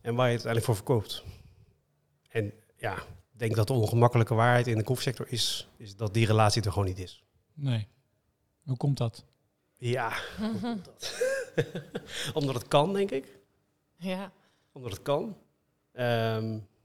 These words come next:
Speaker 1: nou, er is natuurlijk gewoon een, letterlijk een natuurlijke afstand tussen waar het product vandaan komt en waar je het verkoopt.
Speaker 2: Ja.
Speaker 1: En dus die afstand, die maakt het eigenlijk al heel erg,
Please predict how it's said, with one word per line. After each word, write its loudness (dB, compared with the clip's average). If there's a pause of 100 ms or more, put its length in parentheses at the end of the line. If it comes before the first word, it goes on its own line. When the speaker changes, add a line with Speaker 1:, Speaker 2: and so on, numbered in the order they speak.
(760)
Speaker 1:
nou, 6
er -2
is 2
natuurlijk -6
gewoon 2
een, 0 (640)
letterlijk -2
een 6
natuurlijke 4
afstand 2
tussen 2 (720)
waar 2
het 2
product 6
vandaan 6
komt 2
en 2
waar 2
je 2
het -8
verkoopt. -8 (180)
Speaker 2:
Ja. -6 (180)
Speaker 1:
En -6
dus -4
die 0
afstand, 2
die 2
maakt 2
het -10
eigenlijk 6
al 8
heel 8
erg, 2